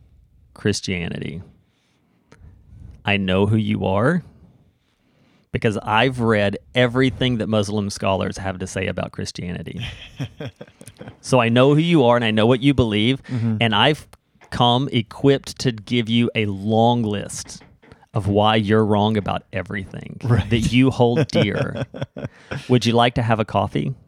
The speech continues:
Speaker 2: <laughs> Yeah.
Speaker 1: Of course you're gonna say no.
Speaker 2: Right, right.
Speaker 1: And you're gonna come out of that being like,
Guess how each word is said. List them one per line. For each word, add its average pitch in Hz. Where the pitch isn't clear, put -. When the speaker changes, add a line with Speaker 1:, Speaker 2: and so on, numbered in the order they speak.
Speaker 2:
<laughs> -
Yeah. 110
Speaker 1:
Of 131
course -
you're 135
gonna 104
say 101
no. 95
Speaker 2:
Right, 107
right. 101
Speaker 1:
And 131
you're 147
gonna 147
come 147
out 147
of 143
that 135
being 127
like, 113